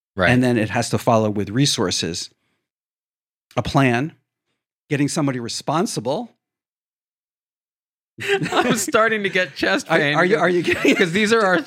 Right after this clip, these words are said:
Speaker 1: our public schools we're talking
Speaker 2: I know.
Speaker 1: about. I mean, those board meetings last eight hours, and in the last hour they start talking about covid.
Speaker 2: Yeah.
Speaker 1: You know? Yeah.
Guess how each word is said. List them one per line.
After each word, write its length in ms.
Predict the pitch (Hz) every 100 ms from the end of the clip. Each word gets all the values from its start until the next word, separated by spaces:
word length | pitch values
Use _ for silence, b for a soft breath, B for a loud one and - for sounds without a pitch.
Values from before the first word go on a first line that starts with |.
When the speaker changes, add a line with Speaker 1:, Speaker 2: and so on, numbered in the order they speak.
| -
Speaker 1:
our 120 | 151
public 360 | - 202 185
schools 420 | - - 202 208 165
we're 120 | 147
talking 260 | 170 156
Speaker 2:
I 140 | 151 151
know. 140 | -
Speaker 1:
about. 220 | 196 131 175
I 40 |
mean, 880 | 160 180 233 - 196 185 139 - -
those 200 | 170 165
board 280 | 156 202 190
meetings 360 | 190 175 156
last 260 | 170 165 165 -
eight 180 | 180
hours, 440 | 165 165 175 147 131
and 100 | 143
in 160 | 135 131
the 100 | 147
last 380 | 131 151 165 -
hour 220 | 139 123
they 80 | 113
start 240 | 104 120 107
talking 300 | 113 95 110
about 260 | 95 87
covid. 380 | - 92 87 - - _ _ _ _ _ -
Speaker 2:
Yeah. 100 | 87
Speaker 1:
You 60 |
know? 100 | 90 98 _ _
Yeah. 280 | 98 90 90